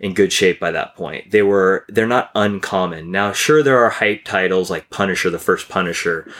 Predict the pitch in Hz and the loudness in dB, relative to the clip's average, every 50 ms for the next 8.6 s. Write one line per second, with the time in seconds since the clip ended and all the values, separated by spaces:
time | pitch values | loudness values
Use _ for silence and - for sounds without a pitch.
0 | - - - - 101 95 90 85 87 101 98 101 95 98 98 98 95 90 87 85 | -20 -20 -4 2 2 2 2 2 2 2 2 2 4 2 2 2 2 0 -2 -4
1 | 82 82 82 85 - - 92 90 90 82 - - - - 104 98 - - 101 95 | -6 -8 -10 -12 -8 -6 -4 -4 -4 -4 -6 -2 2 2 2 2 2 0 0 0
2 | 90 87 90 90 90 87 82 82 - - - - - _ _ 113 104 - 123 120 | 2 0 -2 -2 -2 -4 -6 -10 -14 -20 -20 -20 -20 _ _ -2 0 2 2 2
3 | 113 104 - _ - - - - 127 131 135 156 160 165 151 - - _ _ _ | 2 0 -2 _ -14 -12 -2 0 2 2 4 2 2 2 0 -4 -6 _ _ _
4 | _ _ 110 107 104 98 - 92 - 110 113 120 - - 151 139 117 92 120 123 | _ _ 2 2 2 0 -2 -4 -4 -2 -4 -4 -2 -2 -2 -2 -2 -4 -4 -4
5 | 127 127 139 135 - _ - - _ _ 117 110 110 - 120 107 104 101 101 107 | -4 -4 -4 -6 -12 _ -20 -20 _ _ -2 -2 2 2 2 2 4 4 4 2
6 | 113 - - - 139 131 104 107 101 - 98 92 - - 104 101 98 98 101 95 | 2 0 -2 0 0 0 0 -2 -2 -4 -6 -6 -2 -2 0 0 0 -2 -2 -4
7 | 95 85 - - - - 117 110 107 104 104 95 92 - 98 90 90 90 90 82 | -4 -6 -8 -12 -10 -2 0 0 2 2 0 -4 -2 -2 -2 0 0 -2 -2 -2
8 | 90 90 85 85 - - 90 85 78 76 - - | -2 -2 -2 -2 -2 -2 0 -2 -2 -2 -8 -14